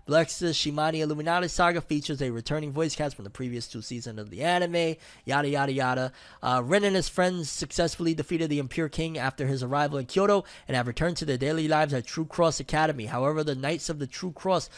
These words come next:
begin receiving an increasing number of consultations about demons as a wave of strange events begin to spread across the world. Meanwhile, Rin and the other X-Wires work to solve the mysterious phenomenon plaguing the school. But as the True Cross Academy festival is in full swing,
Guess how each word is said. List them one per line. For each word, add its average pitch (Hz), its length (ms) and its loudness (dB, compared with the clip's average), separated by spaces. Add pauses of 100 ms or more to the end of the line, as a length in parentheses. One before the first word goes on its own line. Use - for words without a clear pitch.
(160)
begin 147 240 0
receiving 147 420 -2
an 139 80 -4
increasing 185 580 -4
number 180 280 0
of 151 200 0
consultations 156 800 -2
about 120 260 -4
demons 202 380 -2 (240)
as - 160 -4
a 107 40 -8
wave 160 300 2
of 107 160 -8
strange 151 320 -6
events 147 280 -4
begin 127 280 -8
to - 120 -10
spread 147 260 0
across 135 360 -2
the - 100 -12
world. 127 340 -2 (300)
Meanwhile, 160 420 2
Rin 185 360 0 (260)
and 110 100 -6
the 131 60 2
other 156 160 4
X-Wires 156 560 2
work 147 180 -4
to - 100 -8
solve 151 280 2
the 143 80 -2
mysterious 165 480 -2
phenomenon 156 500 0
plaguing 135 340 -2
the 127 60 -8
school. 147 400 -2 (200)
But 117 100 0
as 123 180 0
the 113 60 -6
True 151 240 -2
Cross 147 260 2
Academy 151 380 -2
festival 143 460 -2
is 127 100 -4
in 123 60 -6
full 156 260 -4
swing, 190 400 0